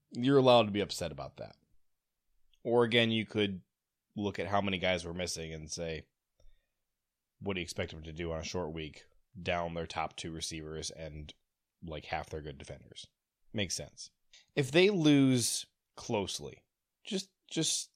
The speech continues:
kinda put that in your pocket and hold on to the fact that this is not a game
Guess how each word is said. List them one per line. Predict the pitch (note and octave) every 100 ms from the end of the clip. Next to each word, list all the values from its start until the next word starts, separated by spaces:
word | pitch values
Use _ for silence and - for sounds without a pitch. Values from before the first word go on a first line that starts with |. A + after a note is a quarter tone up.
| _ _ -
kinda | - G#3
put | E3 B2
that | B2+
in | A2
your | F#2
pocket | F#2 E2 - D2
and | F2 E2 D#2+ D2+ _ _ -
hold | - C#3
on | A2 G2+ F#2
to | - F2+ E2+ E2 D#2 _
the | G#2+ A2
fact | - C#3 C3 -
that | G#2 E2+ _ A2
this | A2 F3
is | G3+ D3+
not | C3+ B2
a | G#2+
game | G2+ G2+ G2+ G2 F2+ G2